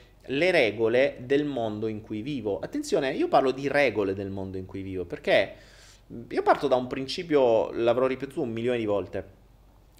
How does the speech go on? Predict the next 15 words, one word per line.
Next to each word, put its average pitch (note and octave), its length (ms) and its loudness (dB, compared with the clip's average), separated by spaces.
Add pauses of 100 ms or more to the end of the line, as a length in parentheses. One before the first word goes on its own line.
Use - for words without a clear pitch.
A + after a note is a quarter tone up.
Se - 240 -4
vivo C#3+ 680 -2
su - 280 -16
un A#2 180 -6
luogo, D3+ 600 4 (440)
cioè A2+ 160 -2
se B2+ 220 -2
gioco D3+ 400 4
ad G2+ 100 -2
un F3 140 -6
gioco, C#3+ 500 -2 (360)
devo C3 360 2
conoscerne C#3+ 720 -2
le C3 100 0
regole A2+ 600 0